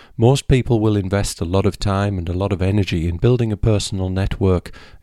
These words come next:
in their, uh, home vicinity, around the offices where they're based, in their local industry, in their local organisational structure.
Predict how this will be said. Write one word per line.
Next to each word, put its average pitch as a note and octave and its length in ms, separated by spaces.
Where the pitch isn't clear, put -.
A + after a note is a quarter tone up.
in A2 300
their, G2 560
uh, E2 360
home A2 340
vicinity, F#2 680
around F#2 340
the F#2 100
offices F#2 540
where F2 160
they're E2+ 120
based, G#2+ 540
in G2+ 160
their F2+ 140
local F#2 440
industry, F#2+ 560
in F2 120
their F2+ 140
local F#2 380
organisational F2+ 1000
structure. - 480